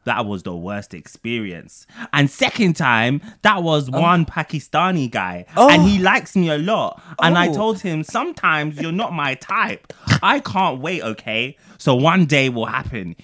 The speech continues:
Speaker 1: He'll make a new profile, pretending, basically sending me someone else's pictures, pretending that was him. And stupid me,
Speaker 2: Oh.
Speaker 1: I decided to give him my address.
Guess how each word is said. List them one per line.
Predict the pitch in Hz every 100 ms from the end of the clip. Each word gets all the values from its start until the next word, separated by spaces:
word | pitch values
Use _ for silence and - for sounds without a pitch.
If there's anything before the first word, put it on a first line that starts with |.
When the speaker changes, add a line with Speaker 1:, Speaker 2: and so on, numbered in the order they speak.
| _ -
Speaker 1:
He'll | 165 139
make | 143 156
a | 131
new | 120 139
profile, | 127 147 135 113 101
pretending, | 120 107 147 165 135 117 107
basically | 165 214 - 147 - 120 123 - -
sending | - 170 180 165 139
me | 131
someone | 120 151 151 135 135
else's | 135 135 107
pictures, | - 156 - 117 95 - _ -
pretending | 190 160 190 202 175 147
that | 160 -
was | 139 110
him. | 185 190 117 92 -
And | 151 170
stupid | - - 302 320 226 180
me, | 202 202 196
Speaker 2:
Oh. | 139 - _ _ _ 196
Speaker 1:
I | 262 311
decided | 220 208 180 160 160
to | 185
give | 165 180 175
him | 190
my | 190 190
address. | 196 180 254 139 -